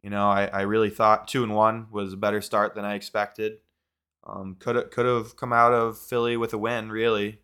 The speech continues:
Could have been three and one. And now we're looking at two and three going into Indianapolis, who really has double revenge now, I guess,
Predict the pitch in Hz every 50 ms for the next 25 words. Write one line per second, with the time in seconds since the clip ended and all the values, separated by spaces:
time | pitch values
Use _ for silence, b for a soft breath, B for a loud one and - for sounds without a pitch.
0 | _ - 113 110 110 113 107 107 107 107 104 - _ _ _ - 113 117 117 110
1 | 107 107 107 107 107 107 110 113 113 _ _ _ _ _ _ _ _ _ _ 101
2 | 101 101 101 104 104 104 104 104 107 104 104 101 101 101 104 101 - 107 101 98
3 | - - - - 120 110 107 101 - - 110 104 101 101 101 95 95 104 101 101
4 | 98 98 98 98 - 104 101 101 101 - - - 104 101 101 101 101 98 98 _
5 | _ _ _ _ _ _ 113 117 120 113 110 110 107 107 - - 104 104 104 104
6 | - - - - - _ _ _ _ 98 98 98 98 98 98 98 95 98 _ _
7 | _ _ _ _ _ _ _ _ _ 107 104 110 117 113 113 110 107 107 107 -
8 | - 107 104 101 95 95 104 117 120 113 107 104 101 92 104 98 95 95 98 101
9 | - - 101 104 101 95 98 92 90 95 95 - - -